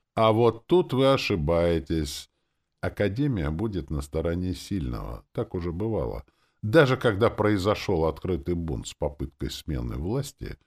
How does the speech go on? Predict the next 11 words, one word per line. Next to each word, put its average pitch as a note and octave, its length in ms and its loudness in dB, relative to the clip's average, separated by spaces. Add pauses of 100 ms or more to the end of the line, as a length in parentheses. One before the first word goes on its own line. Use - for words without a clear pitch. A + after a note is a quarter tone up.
(320)
из-за A1+ 240 -8
которого C2 520 -4
два D2 220 -2
брата C2+ 320 -6
лишились A#1+ 480 -6
своих C2+ 380 -6
родителей, F#2 640 -6 (500)
Академия A2 680 2
отказалась A2+ 680 4
кого-либо F#2+ 520 2
поддерживать. F2 800 0